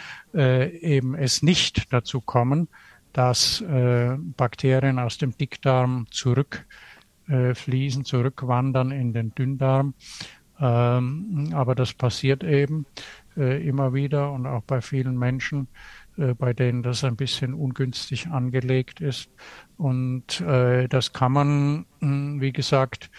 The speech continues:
durch Lebensgewohnheiten und Ernährungsgewohnheiten oder sagen wir mal Essgewohnheiten natürlich verbessern, ja. Nämlich in welcher Reihenfolge,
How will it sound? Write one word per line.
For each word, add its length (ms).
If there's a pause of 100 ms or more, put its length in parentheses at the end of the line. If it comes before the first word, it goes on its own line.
(320)
durch 460
Lebensgewohnheiten 1300
und 380
Ernährungsgewohnheiten 1400
oder 180
sagen 280
wir 80
mal 180
Essgewohnheiten 1160
natürlich 540
verbessern, 720
ja. 220 (600)
Nämlich 560
in 200
welcher 380
Reihenfolge, 880